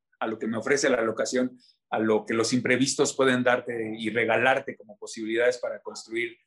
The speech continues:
tu discurso. Creo que sí he madurado en ese sentido, ¿no? Creo que sí,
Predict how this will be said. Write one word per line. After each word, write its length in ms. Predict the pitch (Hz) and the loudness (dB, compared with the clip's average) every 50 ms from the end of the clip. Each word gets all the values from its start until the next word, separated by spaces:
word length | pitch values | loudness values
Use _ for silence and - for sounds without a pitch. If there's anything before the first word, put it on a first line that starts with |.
| _ _ _ _ _ | _ _ _ _ _
tu 120 | - 131 | 0 2
discurso. 540 | 131 127 127 - 139 131 - 175 175 170 - - - _ _ | 2 2 2 0 -4 -2 0 0 0 0 -2 -12 -20 _ _
Creo 160 | - 160 175 175 | 0 2 2 4
que 160 | 190 170 151 | 4 2 0
sí 240 | - - 151 147 143 | 0 -6 -2 0 2
he 80 | 143 | 2
madurado 460 | 135 131 123 123 120 117 123 123 123 | 2 2 -2 -4 -2 -2 -2 -2 -2
en 100 | 120 120 | -4 -8
ese 140 | 120 113 - | -10 -12 -12
sentido, 400 | - - 110 101 104 104 98 - _ - | -14 -14 -14 -14 -14 -14 -16 -16 _ -10
¿no? 180 | 131 147 - | -10 -8 -6
Creo 160 | - 131 127 - | -4 -4 -4 -2
que 100 | 131 120 | -4 -4
sí, 380 | - - 123 123 123 120 - | -2 0 2 2 0 0 -4